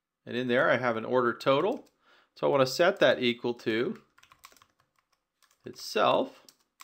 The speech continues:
plus I wanna get now the shipping quote response dot parameters. And I didn't build here, so I'm not gonna get the IntelliSense, but it's get shipping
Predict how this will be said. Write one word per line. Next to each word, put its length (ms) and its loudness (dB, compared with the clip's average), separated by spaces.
plus 600 2
I 100 0
wanna 260 0
get 240 -4
now 240 2
the 380 0
shipping 520 -4
quote 320 -4
response 920 -4
dot 280 -8
parameters. 760 -6
And 180 -2
I 60 -2
didn't 400 -8
build 360 4
here, 300 0
so 180 -6
I'm 80 -6
not 200 0
gonna 160 -2
get 300 -2
the 280 -2
IntelliSense, 800 -2
but 120 -2
it's 140 -10
get 280 -2
shipping 640 -4